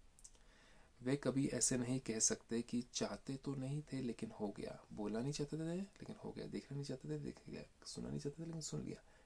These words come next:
नहीं, वो आप ज्ञानी तू आत्मा नहीं हुए, योगी तू आत्मा नहीं हुए।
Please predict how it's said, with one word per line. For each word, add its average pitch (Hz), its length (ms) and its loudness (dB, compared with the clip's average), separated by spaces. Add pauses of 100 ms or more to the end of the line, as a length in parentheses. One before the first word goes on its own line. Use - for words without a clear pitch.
(200)
नहीं, 147 200 -4 (360)
वो 117 120 -2
आप 110 180 -6
ज्ञानी 110 460 0
तू - 220 -4
आत्मा 110 380 -8
नहीं - 200 -8
हुए, 139 140 -4
योगी 107 360 -2
तू - 140 -6
आत्मा - 260 -6
नहीं - 160 -10
हुए। - 140 -14